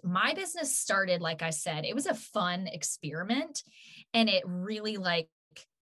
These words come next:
took off around year six, year seven. And then both of us looked at each other like,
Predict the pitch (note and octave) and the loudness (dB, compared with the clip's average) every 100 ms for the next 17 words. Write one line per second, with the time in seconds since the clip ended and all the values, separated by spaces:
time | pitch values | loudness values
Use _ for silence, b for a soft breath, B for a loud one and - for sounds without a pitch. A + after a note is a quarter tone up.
0 | _ - - - F#3 - - C3+ C#3+ A3+ | _ -8 -8 -6 -6 -6 -6 0 2 0
1 | - F#3 F3 F3 E3+ E3 D#3+ - F3+ - | -2 0 2 2 0 -2 -2 -2 -4 -4
2 | F3 E3 D#3 - D3+ F#3+ B3 D4+ B B | -4 -2 -2 0 0 0 -2 -4 B B
3 | B - A3 G#3 G3+ F3 F#3+ C#4+ C#4+ G#3+ | B -2 2 2 2 4 4 4 4 2
4 | - F#3+ G3 A3+ G3 F#3 F3 E3+ E3+ D#3 | 2 -2 -2 -2 -4 -4 -2 0 0 0